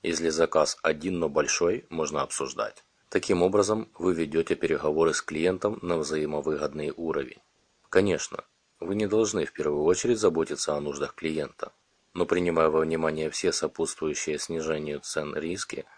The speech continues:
подумайте о будущем вашей компании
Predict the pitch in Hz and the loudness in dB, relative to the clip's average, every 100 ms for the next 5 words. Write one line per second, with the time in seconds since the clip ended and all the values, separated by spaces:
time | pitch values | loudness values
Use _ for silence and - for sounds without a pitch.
0 | - _ _ _ _ _ - 104 107 82 | -20 _ _ _ _ _ 0 4 4 2
1 | 73 73 71 87 104 - 76 71 - 73 | 2 2 2 0 -2 -2 -2 -2 -2 -2
2 | - 73 - 71 69 - | 0 0 0 0 -2 -12